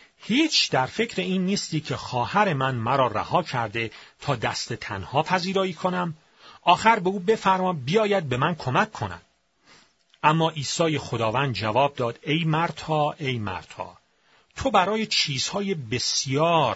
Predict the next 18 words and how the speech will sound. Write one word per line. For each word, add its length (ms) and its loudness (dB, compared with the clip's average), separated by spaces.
دلواپس 720 -6
و 60 -6
ناراحت 500 -8
هستی، 440 -14
اما 540 2
فقط 720 0
یک 260 -2
چیز 380 -2
لازم 360 -4
است. 360 -10
آنچه 380 -2
مریم 600 0
اختیار 460 -4
کرده، 440 -10
از 240 2
همه 400 2
بهتر 420 2
است 380 -2